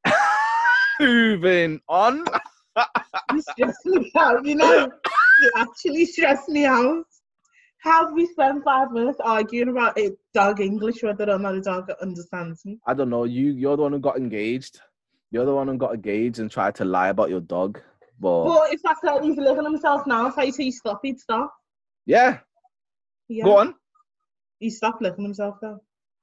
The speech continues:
Speaker 1: But you didn't tell him to stop?
Speaker 2: No, because he, he'd finished doing it anyway.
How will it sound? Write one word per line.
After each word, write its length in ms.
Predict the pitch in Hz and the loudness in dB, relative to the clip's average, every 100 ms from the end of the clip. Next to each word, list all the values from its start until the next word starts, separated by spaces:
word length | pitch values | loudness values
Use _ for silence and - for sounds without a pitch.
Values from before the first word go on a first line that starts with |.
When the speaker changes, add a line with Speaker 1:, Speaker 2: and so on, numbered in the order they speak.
| _ _ | _ _
Speaker 1:
But 120 | 139 | 0
you 60 | 135 | 2
didn't 180 | 160 151 | 2 2
tell 120 | 147 | 0
him 80 | 156 | 0
to 80 | 139 | -2
stop? 340 | - 135 - _ _ _ _ _ _ _ | 0 0 0 _ _ _ _ _ _ _
Speaker 2:
No, 100 | 208 196 - | -10 -8 -10
because 260 | 214 240 | -4 -2
he, 100 | 214 | -2
he'd 320 | 226 220 208 | -6 -8 -8
finished 340 | - 208 202 - | -6 -6 -4 -6
doing 140 | 208 | -6
it 40 | 196 | -4
anyway. 480 | 170 185 196 208 240 | -6 -6 -4 -4 -8